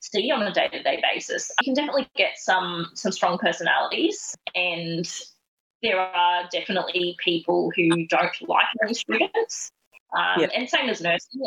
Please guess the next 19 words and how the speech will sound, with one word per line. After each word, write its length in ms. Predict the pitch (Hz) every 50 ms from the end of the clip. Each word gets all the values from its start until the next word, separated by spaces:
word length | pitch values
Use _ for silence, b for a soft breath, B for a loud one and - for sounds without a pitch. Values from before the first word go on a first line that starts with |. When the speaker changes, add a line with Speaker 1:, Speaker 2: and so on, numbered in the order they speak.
| -
Speaker 1:
um, 380 | 180 175 175 180 175 180 180 180
people 240 | - 185 185 170 170
who, 260 | - 170 170 170 170 165 - -
yeah, 220 | 170 165 - 170 -
don't, 200 | 180 180 180 - - - _ _ _ _ - -
don't 140 | 180 165 170
wanna, 300 | 175 160 160 156 156 156 - _ _ _ _ _ _ -
um, 100 | - 165 151 - -
assist 300 | 185 - 185 185 - -
your 100 | 170 165
learning 320 | 165 165 165 165 165 165
at 60 | 165
all. 260 | 170 190 233 311 - - B B B B B B B B -
But 240 | 185 - 214 - -
for, 340 | - - 311 311 285 -
for 100 | - 403
the 60 | - 285
most 320 | 190 170 156 170 - - -
part 280 | - 175 170 - 233